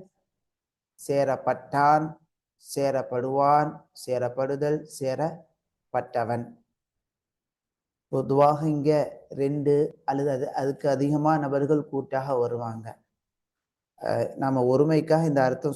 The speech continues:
சொல்றோம். ஆனா, இது வாக்கியத்தில் வரும்போது, அந்த வாக்கியத்தில்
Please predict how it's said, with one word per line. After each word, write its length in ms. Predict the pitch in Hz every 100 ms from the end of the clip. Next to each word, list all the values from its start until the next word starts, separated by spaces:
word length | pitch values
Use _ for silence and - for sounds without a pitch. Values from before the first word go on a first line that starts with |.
| -
சொல்றோம். 460 | 123 120 117 185 214 _ _ -
ஆனா, 500 | 131 135 185 220 - _ _ _ _ -
இது 440 | 143 139 131 127
வாக்கியத்தில் 540 | 143 147 156 151 135
வரும்போது, 880 | 127 127 143 127 123 165 190 - _
அந்த 220 | 135 131
வாக்கியத்தில் 800 | 123 135 147 - 147 - 135 123